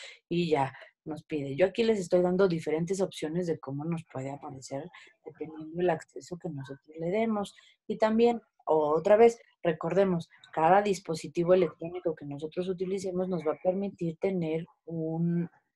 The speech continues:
herramientas habilitadas de diferente modo. Lo importante es que, indistintamente de que recorramos para poder entrar a la,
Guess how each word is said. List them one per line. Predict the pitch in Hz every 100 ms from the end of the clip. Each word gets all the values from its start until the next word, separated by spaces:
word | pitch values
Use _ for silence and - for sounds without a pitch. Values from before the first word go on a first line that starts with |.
| _
herramientas | 180 170 165 165 165 165 175 185 - - - _ _ -
habilitadas | 165 156 147 143 - 151 160 180
de | 170
diferente | 151 143 135 135 170
modo. | 190 190 185 170 _
Lo | 185 190
importante | 196 190 233 233 262 277 302 392 - - - -
es | - - -
que, | 262 277 _ _ _
indistintamente | - 190 202 - 247 247 240 233 240
de | 233 453 - 170 - _ - _ _
que | - 156
recorramos | 160 - 165 180 190 190
para | 165 156 156
poder | 156 156 165 175 175
entrar | - 165 165 170
a | 170
la, | 165 139 147